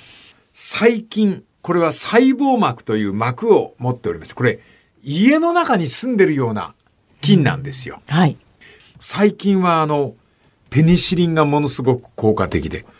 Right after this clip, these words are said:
Speaker 1: ペニシリンはどういう効果があるかというと、その家のトンカチ、ノコ、クギ、これを全部取り上げる。
Speaker 2: ほう。
Speaker 1: だから、細菌が増えようとしても、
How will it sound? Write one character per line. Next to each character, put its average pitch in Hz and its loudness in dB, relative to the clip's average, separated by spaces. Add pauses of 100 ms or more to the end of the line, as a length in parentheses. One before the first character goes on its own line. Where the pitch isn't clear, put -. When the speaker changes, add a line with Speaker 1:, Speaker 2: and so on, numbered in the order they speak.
(400)
Speaker 1:
ペ 226 0
ニ 294 -4
シ - 0
リ 262 0
ン 247 -6
は 214 2
ど 202 2
う 262 2
い 214 0
う 165 0
効 170 -2
果 143 -6
が 120 -6
あ 165 2
る 160 0
か 127 0
と 104 -2
い 107 -2
う 156 0
と、 170 2 (680)
そ 220 2
の 202 2
家 202 2
の 233 2 (120)
ト 285 2
ン 285 0
カ - -8
チ、 - -6 (360)
ノ 202 0
コ、 247 0
ク 220 -10
ギ、 170 -6
こ 220 2
れ 220 4
を 160 2
全 277 2
部 240 0
取 151 -2
り 156 4
上 143 0
げ 117 -6
る。 - -18 (680)
Speaker 2:
ほ 175 2
う。 139 -2 (540)
Speaker 1:
だ 190 -2
か 180 -2
ら、 143 0 (720)
細 - 0
菌 277 -6
が 262 0
増 - -2
え 254 4
よ 269 4
う - 0
と 165 0
し - -2
て 165 4
も、 123 2